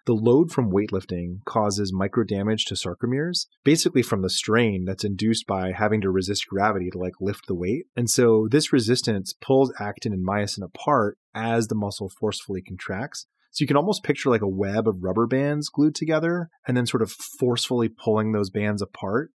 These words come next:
right? Some of them are gonna snap. And this snapping is called myotrauma, and it happens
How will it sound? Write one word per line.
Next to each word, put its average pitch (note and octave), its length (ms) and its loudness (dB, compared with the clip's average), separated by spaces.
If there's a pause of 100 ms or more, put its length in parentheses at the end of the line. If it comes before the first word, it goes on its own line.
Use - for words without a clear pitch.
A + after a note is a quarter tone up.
right? B2+ 180 -2
Some C#3 180 2
of D#3 40 4
them D#3+ 120 4
are C#3 60 2
gonna A#2+ 160 2
snap. F#2+ 540 -6 (120)
And G#2+ 360 -4 (220)
this D3 240 2
snapping G#2+ 840 -2
is C#3+ 120 -4
called A2+ 300 2
myotrauma, G2+ 960 0 (140)
and A2+ 100 0
it G#2 60 -2
happens C#3+ 380 0